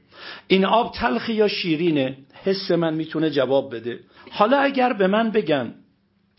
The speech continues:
شما با احساستون، همین لمس کردن یا چشیدن، بگید این ساختمون مهندس خوبی داشته یا نه، می‌گیم نمیشه، باید عقل دخالت کنه، چون عقل از آثار پی به مؤثر میبره.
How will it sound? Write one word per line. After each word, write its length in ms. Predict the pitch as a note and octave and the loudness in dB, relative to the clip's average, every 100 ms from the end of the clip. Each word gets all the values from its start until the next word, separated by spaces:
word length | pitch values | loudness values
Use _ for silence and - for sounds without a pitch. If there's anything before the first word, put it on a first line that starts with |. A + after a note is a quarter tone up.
| _ - - - | _ -20 -20 -8
شما 460 | - E3+ F#3+ A#3+ | -2 0 2 0
با 400 | A#3+ F3+ E3+ - - | 2 2 0 -4 -2
احساستون، 1120 | F3+ F3+ - - - B3 B3 - D3 - B2+ | -2 -2 -8 -10 -2 0 0 -2 -4 -2 -2
همین 360 | B2 F#3 C#3 A2+ | 0 -2 -2 -4
لمس 460 | C3 C#3+ C3+ - - | -2 0 -2 -6 -2
کردن 560 | C3 B2 C3+ A2 F#2 - - _ _ - | -2 0 -2 -2 -6 -12 -20 _ _ -2
یا 160 | F3 | 0
چشیدن، 760 | A3 - D#3+ - C#3+ D#3+ A#2+ F#2 - - - | 0 -2 -6 -6 0 0 -2 -8 -16 -16 -2
بگید 240 | F3 B3 | 0 0
این 140 | C4+ A#3+ | 2 0
ساختمون 640 | - F#3 F3 F3 E3+ G3 | 2 -2 0 0 2 2
مهندس 520 | D3+ D3 C#3 F3+ F#3+ | 2 2 2 0 -2
خوبی 360 | G3 - G#3+ G#3 | -6 -4 -2 2
داشته 340 | F3 - - | 0 0 0
یا 160 | D3 A#2 | 2 2
نه، 260 | A2 G2+ - | 0 -6 -8
می‌گیم 260 | C3+ D3+ D#3 | -2 0 2
نمیشه، 460 | C#3 A2 - G#2 G2 - - | 0 0 -4 -6 -8 -14 0
باید 180 | C#3+ D3 - | 0 0 -2
عقل 360 | F#3 F#3+ G3 | 0 2 0
دخالت 520 | C#3 B2+ A#2 G#2+ G2+ | -2 -2 -2 -2 -4
کنه، 280 | - F2 F2 - _ _ - - - | -10 -14 -16 -20 _ _ -20 -20 -6
چون 220 | - F#3 | 0 0
عقل 400 | - G3 A3 G3 | 2 0 2 0
از 160 | D#3 C#3+ | 0 0
آثار 520 | C#3+ C#3 - E3+ F3 | 0 0 0 0 0
پی 240 | F3 F#3 | 0 -2
به 300 | F3 F#3 G3 G3 - _ _ - | 0 0 0 -6 -20 _ _ -4
مؤثر 640 | C#3 C3+ B2 - F#3 D3+ | -2 -2 -4 -2 0 0
میبره. 460 | G#2+ G2+ G2 F#2 F2+ | 0 -6 -6 -8 -10